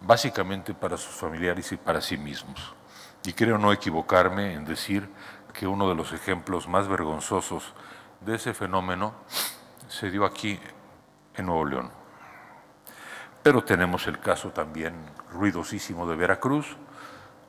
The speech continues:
los casos en Chihuahua, en Quintana Roo. En fin, casi no hay estado en el que no existan estas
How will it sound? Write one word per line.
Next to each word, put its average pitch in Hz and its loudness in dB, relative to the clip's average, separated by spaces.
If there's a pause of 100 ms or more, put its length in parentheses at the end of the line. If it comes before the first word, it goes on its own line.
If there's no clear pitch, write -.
los 87 -8
casos 87 -2
en 92 -4
Chihuahua, 120 6
en 98 -6
Quintana 82 0
Roo. 113 2 (1600)
En 101 -6
fin, 143 0 (1040)
casi 127 2 (160)
no 101 -2
hay 87 2 (680)
estado 117 6 (880)
en 90 -4
el 82 -4
que 82 -4 (2000)
no 113 2 (1080)
existan 104 -2 (420)
estas - 0